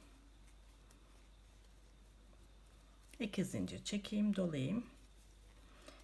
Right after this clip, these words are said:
Ben üçü de denedim, ikiyi de denedim. Herhalde iki daha iyi oluyor. İpin değişiyor tabii ki. Diğer sarı daha biraz kalındı.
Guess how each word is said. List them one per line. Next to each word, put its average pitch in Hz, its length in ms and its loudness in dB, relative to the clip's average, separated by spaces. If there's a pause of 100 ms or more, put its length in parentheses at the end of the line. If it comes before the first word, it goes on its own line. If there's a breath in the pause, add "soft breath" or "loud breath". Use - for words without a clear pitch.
(180)
Ben 202 280 4
üçü - 200 -4
de 175 140 8
denedim, 131 420 4
ikiyi 202 300 0
de 151 100 -2
denedim. 135 360 2
Herhalde 165 400 2
iki 175 260 -4
daha 143 240 2
iyi 107 120 4
oluyor. 131 380 2 (680 loud breath)
İpin 262 300 12
değişiyor 240 720 8
tabii 151 280 2
ki. 156 180 2
Diğer 180 500 8
sarı 175 360 8
daha 175 260 6
biraz 160 280 6
kalındı. 165 640 6